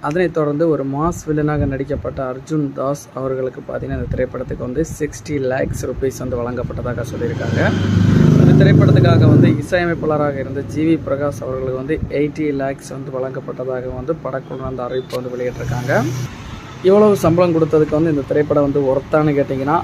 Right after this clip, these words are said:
அவ்வளோ ச-, அவ்வளோ சம்பளம் கொடுத்ததுக்கான ஒர்த் வந்து குட் பேட் அக்லி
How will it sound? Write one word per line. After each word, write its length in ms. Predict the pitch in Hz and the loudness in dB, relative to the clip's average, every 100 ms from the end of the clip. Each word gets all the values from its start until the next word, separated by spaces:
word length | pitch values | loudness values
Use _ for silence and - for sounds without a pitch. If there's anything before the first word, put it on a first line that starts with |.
| - | 0
அவ்வளோ 340 | 131 139 139 135 | 0 4 4 2
ச-, 140 | 131 120 | 0 0
அவ்வளோ 280 | 147 160 | 2 2
சம்பளம் 400 | 156 143 143 151 | 2 0 0 0
கொடுத்ததுக்கான 640 | 139 139 139 139 135 135 131 | -2 -4 -4 -4 -4 -6 -4
ஒர்த் 300 | 127 127 - | -4 -4 -4
வந்து 360 | 147 135 - 135 - | -2 2 0 0 -4
குட் 180 | 139 143 | -2 0
பேட் 140 | 135 | 0
அக்லி 220 | 131 131 | -2 -4